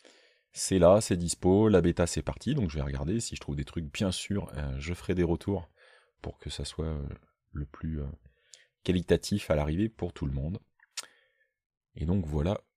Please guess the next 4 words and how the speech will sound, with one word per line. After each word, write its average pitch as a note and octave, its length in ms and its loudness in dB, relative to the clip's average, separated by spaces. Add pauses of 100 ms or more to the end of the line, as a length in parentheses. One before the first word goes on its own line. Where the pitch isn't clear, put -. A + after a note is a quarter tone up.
(160)
pour A#2+ 540 2 (520)
G D#2 440 0
D G2+ 140 2
Quest. - 500 0